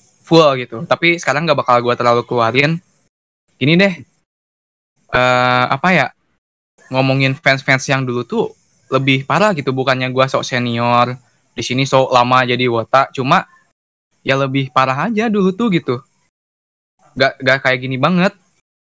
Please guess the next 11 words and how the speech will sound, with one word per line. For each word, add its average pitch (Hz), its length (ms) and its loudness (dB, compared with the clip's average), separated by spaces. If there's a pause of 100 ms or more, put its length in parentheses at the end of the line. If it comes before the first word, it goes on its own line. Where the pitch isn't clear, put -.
(1000)
Terus 196 240 0
ya, 135 240 2 (800)
kita - 240 0
juga 208 240 2
tetap - 240 -6
ngedukung 131 480 -2
walaupun 120 400 2
kita 120 400 -2
kesel. 120 480 -4 (640)
Tapi 202 240 -2
ya 151 80 6